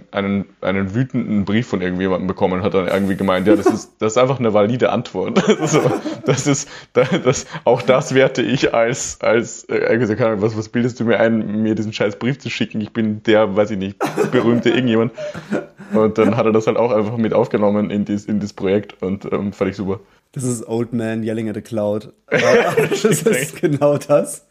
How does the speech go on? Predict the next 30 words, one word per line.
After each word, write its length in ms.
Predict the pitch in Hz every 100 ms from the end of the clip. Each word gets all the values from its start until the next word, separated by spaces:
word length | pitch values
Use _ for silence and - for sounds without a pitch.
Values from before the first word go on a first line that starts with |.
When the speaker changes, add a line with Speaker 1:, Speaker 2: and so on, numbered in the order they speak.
| _ 330 311 - -
Speaker 2:
Dieses 280 | 156 139 -
Simpsons-Meme. 640 | 127 151 - - - 113
Speaker 1:
Und 140 | 117 113
ich 140 | 127
hatte 180 | 156 135
damals, 400 | 104 123 143 -
ähm, 440 | 110 117 113 117 -
weil 320 | 104 110 107
wir 80 | 110
das 100 | 110
halt 160 | 107 98
in 80 | 104
der 80 | 101
Klasse 240 | 104 151
dann 80 | 131
auch 80 | -
ausprobiert 380 | 123 113 113 131
haben, 100 | 113
und 100 | 101
dann 60 |
hab 60 | 107
ich 100 | -
probiert, 260 | 101 113 113
was 120 | 107
passiert, 320 | 113 113 113
wenn 80 | 107
ich 140 | 104 104
einfach 160 | 101
nur, 480 | 113 117 131 127 - _ _
basically, 560 | - 107 113 110 104